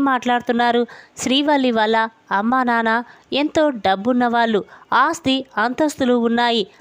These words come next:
అంతేకాకుండా ఫైనాన్స్ బిజినెస్లు కూడా ఉన్నాయి. అలాంటి ఇంటి అమ్మాయిని మేము పెళ్లి చేసుకుంటే తప్పేముంది?" అని వేదవతి అనగానే అప్పుడు పూజారి గారు, "లేదమ్మా, ఎక్కడో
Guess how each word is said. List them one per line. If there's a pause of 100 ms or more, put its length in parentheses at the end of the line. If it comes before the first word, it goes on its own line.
(140)
అంతేకాకుండా (380)
ఫైనాన్స్
బిజినెస్లు
కూడా (380)
ఉన్నాయి. (320)
అలాంటి
ఇంటి
అమ్మాయిని (380)
మేము
పెళ్లి
చేసుకుంటే (380)
తప్పేముంది?" (380)
అని (400)
వేదవతి
అనగానే (360)
అప్పుడు (300)
పూజారి
గారు, (340)
"లేదమ్మా, (340)
ఎక్కడో